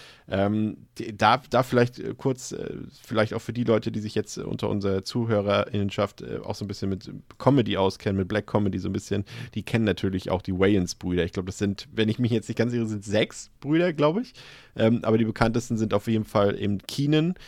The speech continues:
der hat hier Regie geführt, der hat beim zweiten Teil Regie geführt, ähm, und bei White Chicks, auch so ein, so ein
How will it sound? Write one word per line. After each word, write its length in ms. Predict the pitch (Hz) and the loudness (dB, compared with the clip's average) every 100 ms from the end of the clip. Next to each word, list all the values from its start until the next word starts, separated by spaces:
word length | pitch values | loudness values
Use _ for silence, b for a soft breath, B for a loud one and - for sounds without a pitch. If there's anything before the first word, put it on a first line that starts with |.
| B B - | B B 0
der 140 | 107 | 2
hat 120 | 107 | 2
hier 300 | - 127 139 | 2 4 4
Regie 320 | 127 117 123 123 | 4 2 0 0
geführt, 440 | 123 - 135 131 | -4 2 2 4
der 100 | 110 | 2
hat 40 | |
beim 140 | - 98 | 2 -2
zweiten 400 | - 95 113 123 | 2 2 2 -2
Teil 160 | 120 | -2
Regie 300 | 107 101 110 | 0 -2 -2
geführt, 580 | 107 107 - 110 110 - | -4 -6 0 2 0 -4
ähm, 360 | - 98 95 85 _ _ _ _ _ _ - | -2 0 0 -4 _ _ _ _ _ _ -4
und 60 | 107 | 2
bei 80 | |
White 300 | 104 95 104 | 4 6 4
Chicks, 400 | 123 - 135 - | 2 0 0 -2
auch 160 | - - | -4 -2
so 120 | 113 | -2
ein, 160 | 107 101 | -2 -4
so 120 | - | -6
ein 200 | 98 98 | -6 -6